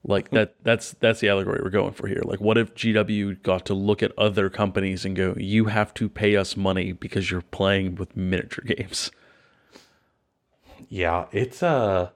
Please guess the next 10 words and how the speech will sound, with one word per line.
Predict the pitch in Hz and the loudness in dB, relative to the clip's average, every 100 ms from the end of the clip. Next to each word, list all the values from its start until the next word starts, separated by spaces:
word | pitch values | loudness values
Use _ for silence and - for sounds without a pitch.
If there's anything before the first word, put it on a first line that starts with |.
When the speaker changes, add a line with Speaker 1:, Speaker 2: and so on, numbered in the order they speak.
| _ _ _ _ _ - | _ _ _ _ _ -4
Speaker 2:
it's | 131 - - | -2 -2 -4
terrible. | 101 120 139 - - _ _ _ | -2 0 0 -4 -12 _ _ _
It's | - 123 - - | -18 -16 -14 -8
real | 95 113 123 | -2 0 2
bad. | 107 117 151 - - _ _ _ - | 0 -2 -6 -14 -20 _ _ _ -2
And | 104 101 | -2 0
everyone | 117 135 151 127 110 | 0 0 2 2 0
said | - 143 - | 0 0 -2
so | 101 82 85 - _ _ _ _ 92 | -8 -6 -8 -12 _ _ _ _ -10
vehemently. | 90 90 113 101 87 - 87 - - | -6 -2 0 0 -2 -6 -6 -8 -10